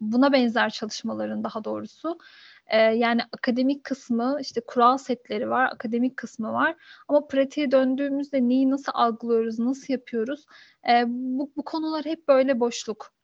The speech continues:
E, ama buraları aslında daha iyi irdeleyip analiz etmemiz lazım ki,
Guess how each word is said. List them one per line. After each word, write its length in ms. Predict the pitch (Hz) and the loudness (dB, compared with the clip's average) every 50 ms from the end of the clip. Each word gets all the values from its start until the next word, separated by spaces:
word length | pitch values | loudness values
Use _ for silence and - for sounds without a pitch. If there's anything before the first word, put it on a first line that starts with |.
| _ - | _ -4
E, 60 | 233 | -2
ama 380 | 226 226 - - 294 320 320 311 | -2 -2 -2 -2 -2 -2 -2 -2
buraları 640 | 254 247 233 226 254 269 311 330 311 320 311 302 277 | -4 -4 -4 -4 -2 0 0 0 0 0 0 2 2
aslında 520 | 262 254 - - - 277 269 277 262 247 | 0 0 -2 -4 -2 0 0 0 0 0
daha 220 | 247 240 - 277 277 | -2 -4 -2 -2 -2
iyi 220 | 285 277 269 - | -2 -2 -2 -4
irdeleyip 500 | - 233 220 220 247 247 247 262 269 262 | -4 -6 -4 -2 -2 0 0 -2 -2 -4
analiz 360 | - 240 233 233 240 247 240 262 | -4 -2 -2 -2 -2 -4 -4 -4
etmemiz 460 | 262 262 - 269 262 254 254 254 - | -6 -4 -2 -2 0 0 -2 -2 0
lazım 360 | 254 254 269 269 - 427 370 | 0 0 0 -2 -6 -12 -16
ki, 340 | - - - 233 226 240 | -12 -4 -2 0 0 -2